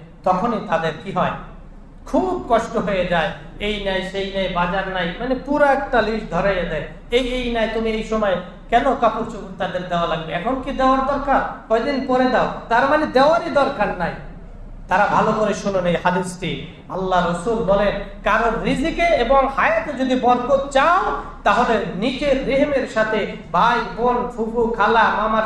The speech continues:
সাথে সম্পর্কটা বজায় রাখো, তাদেরকে দান করো, তাহলে আমি আল্লাহ রাব্বুল আলামিন তোমাদের হায়াত তো বাড়িয়ে দেব, রিজিকও বাড়িয়ে দেব।" সুবহানাল্লাহ বলেন। এখন এর পরেও যে মহিলারা ঘরের মধ্যে শুধু এই চিন্তা ভাবনা নিয়ে বসে থাকবে,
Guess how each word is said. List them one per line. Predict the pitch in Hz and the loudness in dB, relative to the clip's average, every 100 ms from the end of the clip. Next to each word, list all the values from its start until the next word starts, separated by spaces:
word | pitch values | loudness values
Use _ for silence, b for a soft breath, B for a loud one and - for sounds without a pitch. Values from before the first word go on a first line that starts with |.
| - | -2
সাথে | 202 196 170 - - - | -2 -2 -4 -6 -10 -2
সম্পর্কটা | 175 - 160 170 160 | 0 0 -2 -2 -2
বজায় | 151 156 185 180 | -2 -2 0 0
রাখো, | 175 220 | -2 -2
তাদেরকে | 170 156 151 165 | -2 -2 -4 -4
দান | 151 147 143 | -2 -4 -4
করো, | 160 147 143 - - | -4 -4 -6 -10 -4
তাহলে | 170 180 | 2 2
আমি | 165 175 180 | 2 -2 0
আল্লাহ | 220 269 294 226 | -2 0 0 2
রাব্বুল | 208 214 | 2 0
আলামিন | 202 196 190 185 | 2 2 0 -2
তোমাদের | 190 190 190 175 | -2 -2 -2 -2
হায়াত | 170 220 269 - | 0 2 2 0
তো | 262 | 0
বাড়িয়ে | 233 233 285 | 2 2 2
দেব, | 285 269 320 320 - - | 2 4 4 2 -2 -6
রিজিকও | 175 175 214 180 | -6 -4 -2 0
বাড়িয়ে | 160 156 156 | 0 0 -2
দেব।" | 156 143 | -4 -6
সুবহানাল্লাহ | - 180 175 156 151 147 | -2 2 2 2 0 0
বলেন। | 143 - - - - - - - - - - | -2 -4 -8 -10 -12 -12 -12 -12 -12 -14 -10
এখন | 170 190 208 - | 0 2 2 2
এর | 233 269 254 | 4 4 2
পরেও | 214 233 285 247 165 | 2 4 4 4 2
যে | 214 214 | 0 0
মহিলারা | 214 254 254 226 165 - - - - | 2 4 4 4 2 -2 -8 -16 -12
ঘরের | 156 214 247 240 | 0 2 2 -2
মধ্যে | 233 233 226 | -4 -4 -4
শুধু | 226 220 214 185 180 - - | -4 0 0 0 -2 -10 -4
এই | 233 247 - | -2 -2 -4
চিন্তা | 226 220 226 | -4 2 2
ভাবনা | 208 208 208 202 | 4 2 2 0
নিয়ে | 196 202 | 2 -2
বসে | 190 196 202 | -2 -2 -4
থাকবে, | 185 185 165 165 143 | -2 -4 -2 -4 -4